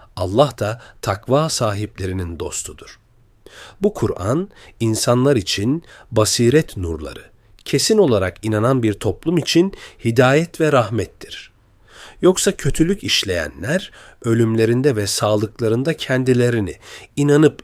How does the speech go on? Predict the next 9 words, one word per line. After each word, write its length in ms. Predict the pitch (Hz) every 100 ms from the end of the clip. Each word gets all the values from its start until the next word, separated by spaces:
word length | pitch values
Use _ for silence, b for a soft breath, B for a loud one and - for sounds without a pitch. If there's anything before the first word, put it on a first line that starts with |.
| -
iyi 280 | 147 190 -
ameller 560 | 160 156 160 160 185
işleyen 520 | 180 - - 160 180
kimseler 600 | 180 - 165 - 165 185
ile 360 | 175 135 156 143
bir 160 | 180 185
mi 160 | 170
tutacağımızı 760 | - 113 110 104 101 87 78 82
sandılar? 720 | - 73 73 - - -